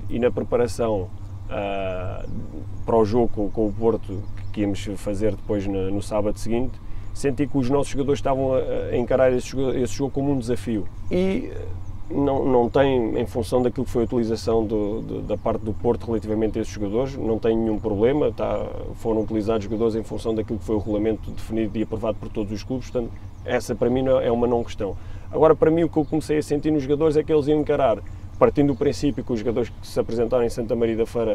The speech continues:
eh, que jogaram com o Feirense e que depois vinham, eh, seriam os mesmos que vinham jogar aqui connosco, eu senti da parte deles que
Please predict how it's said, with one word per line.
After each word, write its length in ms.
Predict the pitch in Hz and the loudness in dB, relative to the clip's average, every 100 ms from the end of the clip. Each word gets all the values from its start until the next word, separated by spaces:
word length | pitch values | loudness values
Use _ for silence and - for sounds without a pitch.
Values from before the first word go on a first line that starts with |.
| 101 | 0
eh, 320 | 104 98 104 - - 127 - | 0 0 -2 -8 -12 -10 -6
que 80 | 113 | -2
jogaram 280 | 110 120 117 | 2 2 2
com 120 | 123 | 0
o 40 | |
Feirense 500 | - 127 120 107 - - - - | 0 2 4 2 -2 -10 -10 -8
e 80 | |
que 20 | 101 | -4
depois 240 | - 110 | 0 0
vinham, 400 | 113 110 107 107 | 2 2 2 0
eh, 240 | 107 - 107 | 0 -2 -4
seriam 300 | 123 123 123 | 2 4 4
os 100 | 117 | 4
mesmos 360 | 127 113 110 | 2 2 -2
que 60 | 120 | -2
vinham 200 | 120 117 | 0 2
jogar 240 | 101 107 | 2 2
aqui 180 | 107 107 | 0 -2
connosco, 420 | 120 117 117 - - - - - | 0 2 0 -2 -10 -12 -10 -2
eu 120 | 131 | 0
senti 300 | 143 147 151 | 0 0 4
da 100 | 143 | 4
parte 280 | - 139 123 | 4 2 4
deles 200 | 151 - | 4 4
que 300 | 156 156 | 4 4